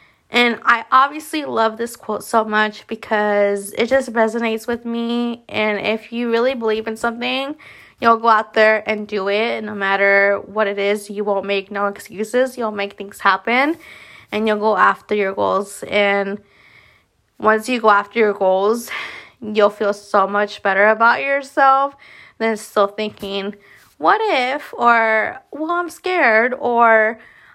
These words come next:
"I don't know." Don't be so unsure of yourself.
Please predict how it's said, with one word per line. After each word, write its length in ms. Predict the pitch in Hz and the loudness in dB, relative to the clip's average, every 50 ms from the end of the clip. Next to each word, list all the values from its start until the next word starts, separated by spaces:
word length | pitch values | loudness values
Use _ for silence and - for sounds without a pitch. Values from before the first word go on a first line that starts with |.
| _ - | _ -2
"I 140 | - 311 | 0 0
don't 240 | 339 349 349 349 - | 0 -2 -4 -4 -6
know." 480 | 254 294 339 339 320 277 254 240 247 240 233 | -4 -2 -2 0 2 2 2 2 0 -2 0
Don't 260 | 269 294 359 381 - | 0 2 2 2 2
be 120 | 415 415 | 2 0
so 360 | 403 - - - - 277 - | 0 -2 -4 -2 -2 0 0
unsure 520 | - - 240 233 233 - - 226 226 226 220 | 0 -2 -2 -4 -6 -4 0 0 2 2 2
of 120 | 220 220 | 0 -2
yourself. 580 | 214 202 208 - - - 220 185 196 196 208 | -4 -6 -8 -10 -12 -8 -6 -6 -6 -6 -8